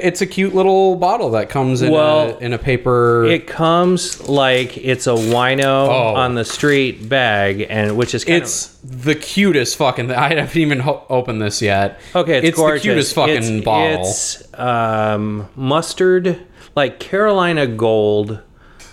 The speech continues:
Speaker 2: liquid color.
Speaker 1: It's thick looking, too.
Speaker 2: Yeah, and it looks beautiful. It looks like, just like what it says to be, habanero pepper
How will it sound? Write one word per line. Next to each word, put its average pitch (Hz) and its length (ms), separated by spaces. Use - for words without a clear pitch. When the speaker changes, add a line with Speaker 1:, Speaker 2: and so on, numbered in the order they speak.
Speaker 2:
liquid 123 720
color. 95 680
Speaker 1:
It's - 260
thick - 560
looking, 95 460
too. 143 120
Speaker 2:
Yeah, 139 480
and 151 160
it 151 60
looks 156 240
beautiful. 107 440
It 107 60
looks 156 440
like, 107 520
just 127 200
like 110 220
what 110 140
it 104 100
says 104 280
to - 80
be, 90 180
habanero 117 600
pepper 107 640